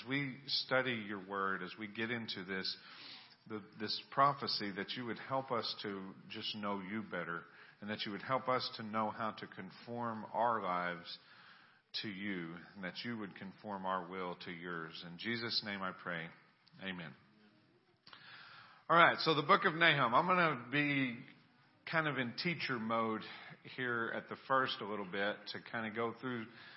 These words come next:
the background and some of what's going on with Nahum.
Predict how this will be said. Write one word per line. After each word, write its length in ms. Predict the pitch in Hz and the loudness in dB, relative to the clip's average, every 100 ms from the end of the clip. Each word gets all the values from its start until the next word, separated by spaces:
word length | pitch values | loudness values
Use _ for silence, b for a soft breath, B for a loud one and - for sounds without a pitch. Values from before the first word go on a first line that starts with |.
| B B _ 120 | B B _ -6
the 80 | |
background 880 | 113 104 147 156 127 123 123 131 131 | 2 10 10 10 4 4 6 4 2
and 140 | 123 120 | 0 -2
some 240 | 143 135 | -2 -2
of 160 | 127 117 | -2 0
what's 220 | 131 - | -2 0
going 280 | 131 123 117 | -2 -2 2
on 460 | 123 127 117 117 | 2 4 2 0
with 160 | 107 101 | -4 -4
Nahum. 680 | 120 143 139 104 98 104 | 0 2 2 0 -2 -4